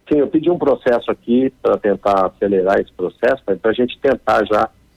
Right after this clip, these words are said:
é, lançar até o, o final de dezembro aí, pra gente começar já o ano que vem já com, com uma empresa aí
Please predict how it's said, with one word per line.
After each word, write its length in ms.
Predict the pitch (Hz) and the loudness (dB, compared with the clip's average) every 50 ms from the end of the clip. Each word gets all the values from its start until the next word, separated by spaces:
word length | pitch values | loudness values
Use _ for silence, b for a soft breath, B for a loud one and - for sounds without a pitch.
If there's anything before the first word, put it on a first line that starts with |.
| _ _ _ - | _ _ _ -6
é, 220 | - - 101 92 | -2 0 2 2
lançar 600 | 95 104 110 110 98 - _ - 101 101 101 98 98 | 2 2 0 0 -2 -4 _ -2 0 2 2 2 0
até 280 | 95 - - 101 104 107 | -2 -2 -2 0 0 2
o, 480 | 107 104 101 95 92 90 95 92 90 - | 2 0 0 -2 -2 -4 -6 -8 -10 -10
o 100 | 92 90 - - - | -12 -14 -14 -12 -8
final 240 | 101 98 95 95 95 | -4 -2 0 0 -2
de 100 | 95 92 | -2 -2
dezembro 460 | 95 92 87 92 98 95 90 95 90 | -2 -2 0 0 -2 -2 0 0 0
aí, 80 | 92 | 0
pra 160 | - - 117 104 | 0 -2 -2 -2
gente 280 | 117 117 - - - - | -2 -4 -6 -8 -8 -2
começar 520 | 127 120 120 110 - - - 107 107 104 | 0 2 2 2 0 -2 -2 -2 0 0
já 100 | 107 107 | 0 0
o 160 | 101 98 95 98 | 0 0 0 0
ano 200 | 104 110 131 143 - _ _ _ _ _ _ _ _ _ _ _ _ _ | 0 0 -2 -6 -10 _ _ _ _ _ _ _ _ _ _ _ _ _
que 80 | - 113 | -4 -4
vem 360 | 95 85 90 98 104 120 117 | -4 -2 0 0 0 0 0
já 200 | 107 110 107 110 | 2 0 0 0
com, 440 | 110 - 123 127 135 139 139 147 147 - - _ _ _ _ _ _ | -2 -2 -4 -2 -2 -2 -4 -4 -8 -12 -20 _ _ _ _ _ _
com 220 | - - 110 113 117 | -6 -2 -2 0 2
uma 100 | 123 139 | 2 0
empresa 460 | 131 - - 107 107 117 117 120 113 | 0 -2 -2 0 0 0 2 2 0
aí 340 | 98 98 104 107 113 117 | 0 2 2 2 0 0